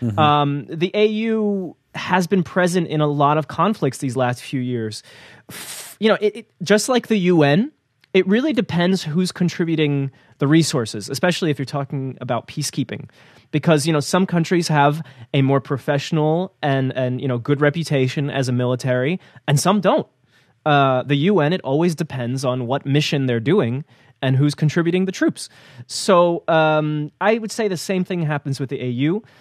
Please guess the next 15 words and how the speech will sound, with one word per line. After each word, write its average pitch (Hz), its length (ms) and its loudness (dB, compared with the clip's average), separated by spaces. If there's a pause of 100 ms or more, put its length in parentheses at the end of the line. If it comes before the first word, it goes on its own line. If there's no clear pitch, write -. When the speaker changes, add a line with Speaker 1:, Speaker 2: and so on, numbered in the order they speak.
(260)
Speaker 2:
I 180 120 4
would 196 120 2
say 196 200 2
regardless 175 480 0
of 139 100 -4
who 202 600 -4
founded 160 420 2
it, - 200 0 (320)
uh, 139 300 4 (200)
they 151 180 4
now 180 300 2
have 165 280 4
a 156 40 -6
legitimate 143 460 0
role. 117 440 -2